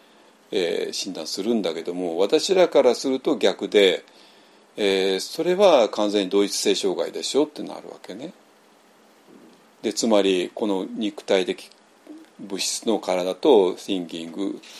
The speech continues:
が自分の全てだと、それがアイデンティフィケー-、アイデンティ-、それとアイデンティファイされた状態。ね。それしか、つまり本当の自分から切り離された状態。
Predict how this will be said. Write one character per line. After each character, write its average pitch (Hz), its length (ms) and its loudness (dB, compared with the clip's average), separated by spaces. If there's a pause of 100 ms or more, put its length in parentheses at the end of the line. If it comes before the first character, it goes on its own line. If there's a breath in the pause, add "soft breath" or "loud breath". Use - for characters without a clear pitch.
(1120 loud breath)
が 147 480 8
自 117 200 -2
分 113 200 2
の 104 80 0
全 123 240 -2
て 107 80 4
だ 82 160 0
と、 - 240 -8
そ - 160 -2
れ 127 100 6
が 131 220 4
ア 117 60 8
イ 110 100 4
デ 104 100 0
ン 98 60 -6
テ 107 80 -10
ィ - 20 -8
フ - 80 -14
ィ - 60 -20
ケ 104 140 4
ー-、 90 200 -4
ア 104 80 2
イ 107 80 0
デ 110 140 2
ン 98 80 -2
テ - 80 -14
ィ-、 - 40 -20 (580 soft breath)
そ - 120 0
れ 156 80 4
と 160 180 6
ア 113 60 6
イ 107 80 4
デ 107 140 2
ン 95 40 -4
テ 95 100 -10
ィ - 20 -14
フ - 100 -4
ァ 82 80 2
イ 80 40 -4
さ 85 120 -8
れ 82 80 -8
た 82 160 -8
状 85 240 -6
態。 78 320 -6 (760)
ね。 110 240 -6 (840)
そ - 240 0
れ 202 80 6
し - 100 -2
か、 - 140 4 (1200)
つ - 120 -4
ま 120 100 6
り 95 100 2
本 160 280 2
当 185 120 2
の 175 60 4
自 120 160 -2
分 113 160 0
か 113 140 4
ら 98 120 4
切 - 140 -6
り 113 100 0
離 135 200 -2
さ 151 120 2
れ 120 100 2
た 82 160 -6
状 78 200 -12
態。 82 240 -12